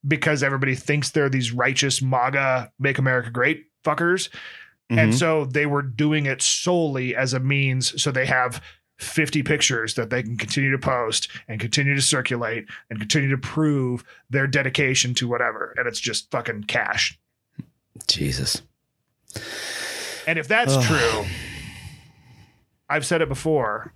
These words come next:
Speaker 1: a thousand times, that is the demise of the <laughs> United States of America and society
Speaker 2: Yeah.
Speaker 1: as a whole, probably.
Speaker 2: Yeah.
Speaker 1: Th-, if that's where we are.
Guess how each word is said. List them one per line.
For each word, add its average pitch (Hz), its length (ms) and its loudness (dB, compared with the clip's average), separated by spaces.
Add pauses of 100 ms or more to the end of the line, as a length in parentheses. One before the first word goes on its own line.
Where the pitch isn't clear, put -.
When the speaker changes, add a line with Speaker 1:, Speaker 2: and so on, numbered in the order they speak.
Speaker 1:
a 131 80 0
thousand 139 460 0
times, 98 500 -4 (240)
that 123 720 -2 (500)
is 131 200 0
the 139 80 -2
demise 117 760 0 (260)
of 135 160 2
the 135 80 2
<laughs> 95 140 0
United 123 300 0
States 113 360 0
of 104 80 -2
America 98 680 -4
and 151 180 2
society 127 480 2
Speaker 2:
Yeah. - 40 -4
Speaker 1:
as 98 100 -6
a 95 60 -10
whole, 92 280 -4
probably. 80 480 -10 (920)
Speaker 2:
Yeah. 147 200 2
Speaker 1:
Th-, 151 120 2
if 156 200 -2
that's 127 240 2
where 113 160 0
we 92 120 -6
are. 78 280 -10